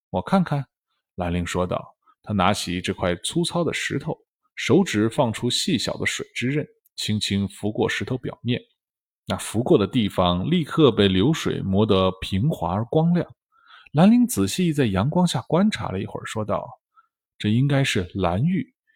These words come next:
是很坚硬的石头，人类常用来做首饰。”“你真是太厉害了，什么都知道。”丹龙赞美道。“我其实不太懂矿物，不过我喜欢珠宝，蓝玉做的珠宝都很漂亮。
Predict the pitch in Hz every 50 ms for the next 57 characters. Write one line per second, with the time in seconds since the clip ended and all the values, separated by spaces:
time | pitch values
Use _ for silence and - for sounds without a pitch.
0 | _ _ _ _ - - - 120 113 110 101 - - 92 90 - - 170 190 202
1 | 208 151 101 90 - - - - - - 113 - - - _ _ _ - 110 104
2 | 107 120 127 120 113 110 107 - - 95 101 127 139 123 98 101 117 - 156 117
3 | - - - - - - - - 120 131 - _ _ _ _ _ _ _ _ -
4 | - - - - _ _ - - - - 131 147 151 160 - - - - 220 226
5 | 180 113 104 101 92 - - - - - - - - - - - - 87 180 226
6 | 220 190 113 101 - - 98 87 - - - - _ _ _ - 98 92 92 92
7 | 92 92 - 82 - 90 85 - - - 73 - - - _ _ _ _ _ _
8 | _ _ _ _ - - 113 - - 123 123 - - 143 127 147 139 - 202 196
9 | - - - _ - - 98 85 - - - - - _ _ _ _ _ - 135
10 | 139 - 147 135 127 127 - - 143 151 - - - - - 101 107 - 190 196
11 | - - - - - - _ _ _ _ _ _ - 107 95 92 107 127 180 185
12 | 143 104 - 113 95 90 90 - - 120 110 - 117 - - - - - 190 220
13 | - - - - - - - - - - -